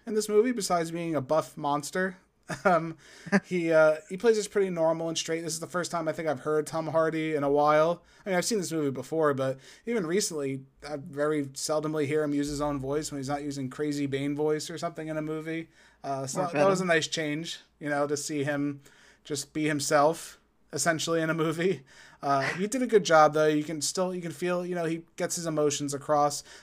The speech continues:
Speaker 1: Uh, you can feel his conflict and heartache with what he's doing. Uh, you know, his estranged relationship with their father, especially coming through.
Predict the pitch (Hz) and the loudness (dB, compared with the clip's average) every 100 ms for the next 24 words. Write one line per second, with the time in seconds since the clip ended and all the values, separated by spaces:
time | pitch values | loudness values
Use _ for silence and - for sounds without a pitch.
0 | - 156 147 139 147 156 156 143 143 - | -8 -2 -2 -2 -2 -2 -2 -2 -4 -2
1 | 151 147 139 151 139 147 131 143 139 143 | 0 0 -2 -6 -6 -6 0 2 4 4
2 | 139 139 135 143 131 135 127 143 139 135 | 2 -2 -4 -4 -2 -4 2 2 2 0
3 | 143 - - - 131 131 131 131 127 127 | -4 -8 -20 -14 -4 -2 -2 -2 -4 -4
4 | 127 123 151 143 139 143 135 147 139 135 | -4 -4 -2 -2 0 0 -2 -2 -6 -6
5 | 131 139 135 139 135 135 131 131 135 - | -6 -6 -2 0 0 0 -4 -4 -6 -4
6 | 135 135 127 123 127 123 123 | -6 -6 -6 -6 -6 -4 -4